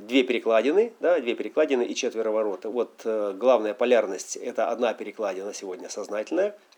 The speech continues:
а вторая перекладина — это полярность пятьдесят три, пятьдесят четыре.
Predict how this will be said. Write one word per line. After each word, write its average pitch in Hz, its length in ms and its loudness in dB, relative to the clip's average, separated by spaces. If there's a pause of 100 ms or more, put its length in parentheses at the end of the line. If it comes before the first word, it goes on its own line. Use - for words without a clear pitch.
а 113 60 -4
вторая 160 320 6
перекладина — 131 540 2
это 113 180 -4
полярность 120 480 0
пятьдесят 110 400 -6
три, 131 120 -6
пятьдесят 104 420 -8
четыре. 92 360 -12